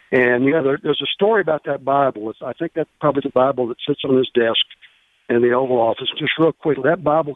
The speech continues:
came out of a nineteen hundreds revival, uh, uh, in Scotland. Two elderly women started that revival. There was a young teenage boy that was saved through that revival. His name was Donald Smith. Well, he had a cousin named Mary Ann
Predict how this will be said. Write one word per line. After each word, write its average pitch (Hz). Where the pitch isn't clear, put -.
came 143
out 131
of 117
a 110
nineteen 139
hundreds 131
revival, 117
uh, -
uh, 117
in 117
Scotland. 120
Two 165
elderly 165
women 120
started 127
that 113
revival. 113
There 139
was 113
a -
young 147
teenage 156
boy 127
that 139
was 139
saved 135
through 131
that 127
revival. 123
His 120
name 143
was 127
Donald 143
Smith. 107
Well, 131
he 165
had 180
a 131
cousin 156
named 123
Mary 135
Ann 131